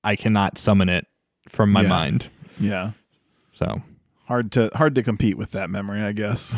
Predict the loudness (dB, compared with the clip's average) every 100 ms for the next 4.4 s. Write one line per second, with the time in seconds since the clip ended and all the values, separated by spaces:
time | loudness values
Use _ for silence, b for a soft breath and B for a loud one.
0 | -2 0 0 0 -4 0 2 2 0 -4
1 | 0 0 -2 -10 -6 2 4 4 4 6
2 | 6 4 4 2 2 -4 B B B B
3 | 0 2 2 4 4 4 4 4 4 4
4 | 2 2 -4 -12